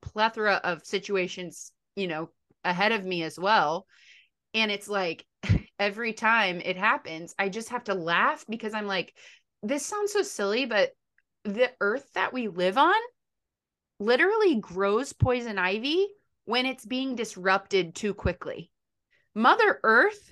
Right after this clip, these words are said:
is taking care of things. <laughs> Somehow the agriculture, uh, intelligence is bringing water to the land when it needs to happen.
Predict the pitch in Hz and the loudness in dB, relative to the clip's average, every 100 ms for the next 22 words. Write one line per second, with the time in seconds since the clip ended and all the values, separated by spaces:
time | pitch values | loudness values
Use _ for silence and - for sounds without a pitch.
0 | - 247 247 - 302 311 277 247 240 202 | -6 -4 -4 -2 -2 0 -2 -2 2 2
1 | 151 - 160 - 202 - - - 302 - | 2 -6 -16 -14 -14 -14 -8 -2 -2 -4
2 | - - - - 269 339 392 339 330 220 | -20 -20 -16 -2 4 6 6 6 6 6
3 | 185 226 - _ _ _ _ - 220 247 | 4 2 -2 _ _ _ _ -6 -4 -2
4 | 233 214 196 - _ _ _ 208 226 262 | -2 -2 -2 -6 _ _ _ 2 2 2
5 | 262 - 254 247 233 208 208 214 - _ | -2 -4 -8 -4 2 4 4 2 -4 _
6 | 190 185 180 180 - 208 214 233 240 220 | -4 -2 -2 -4 -4 -4 0 0 2 -2
7 | 190 180 190 185 202 240 247 208 185 196 | -4 -6 -8 -4 -2 0 -2 -2 2 4
8 | 196 175 - 185 175 185 190 175 175 170 | 4 0 -6 -10 -4 -2 -2 -4 -6 -8
9 | - 175 - 175 156 156 - - | -8 -8 -8 -8 -4 -4 -4 -16